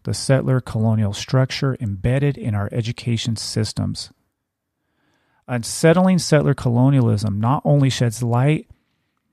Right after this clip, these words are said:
on the historical and present-day injustices experienced by indigenous peoples across Indian country,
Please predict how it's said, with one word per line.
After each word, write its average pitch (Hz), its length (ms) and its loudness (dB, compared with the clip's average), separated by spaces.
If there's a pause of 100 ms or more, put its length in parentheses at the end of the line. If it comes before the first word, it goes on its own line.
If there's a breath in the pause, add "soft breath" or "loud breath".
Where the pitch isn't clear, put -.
(300)
on 117 140 -2
the 107 60 -2
historical 139 800 0
and 101 140 -6
present-day 135 540 2
injustices 131 800 0
experienced - 760 0
by 151 200 0
indigenous 135 440 0
peoples 127 340 -4
across 123 380 -2
Indian 123 340 2
country, 123 540 0